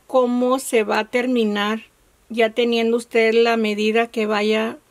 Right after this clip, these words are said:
a tejer. Yo les voy a continuar, les voy a indicar aquí cómo vamos a hacer la orilla. Si ya tenemos lo ancho que se necesite para el chal o cualquier tejido, vamos a terminar la orilla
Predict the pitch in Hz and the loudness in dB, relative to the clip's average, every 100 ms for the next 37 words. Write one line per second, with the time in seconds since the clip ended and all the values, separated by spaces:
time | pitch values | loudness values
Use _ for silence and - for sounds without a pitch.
0 | - 220 220 214 208 - 226 240 - _ | -6 -4 -2 -4 -6 -2 -2 -2 -4 _
1 | _ _ 226 226 247 254 240 254 - 226 | _ _ -2 2 2 2 2 2 0 -4
2 | 220 202 208 214 226 226 226 214 208 226 | -2 -4 -2 -2 -2 -2 -2 0 2 2
3 | 254 262 254 240 233 240 240 226 - 226 | 2 0 0 0 0 -2 -6 -6 -2 0
4 | 226 226 214 214 226 233 214 - 202 208 | 2 0 0 0 -2 -6 -6 -4 -2 0
5 | 208 196 180 180 _ _ _ _ _ _ | -2 -4 -8 -14 _ _ _ _ _ _
6 | _ - - 233 233 247 302 269 254 254 | _ -16 -4 -2 0 -2 -2 0 2 0
7 | 269 269 247 214 202 202 - - 220 240 | 0 -2 -2 -2 -2 -6 -10 -8 -2 -2
8 | 240 - 330 - _ - 214 - 202 202 | -2 -4 -6 -8 _ -8 -6 -6 -8 -8
9 | - 208 - 233 - 262 254 214 202 190 | -8 -6 -4 -4 -2 -2 -2 -2 -4 -6
10 | - 220 220 254 - _ 233 214 226 214 | -8 -4 -4 -4 -10 _ -4 -2 -2 -2
11 | 254 233 220 277 269 254 262 - 269 240 | -2 -2 -4 -6 -2 0 0 0 0 0
12 | 247 285 302 254 233 233 220 226 226 240 | 0 -2 -2 -2 -2 0 0 0 0 0
13 | 254 233 220 196 220 240 | 0 0 -2 -2 -4 -4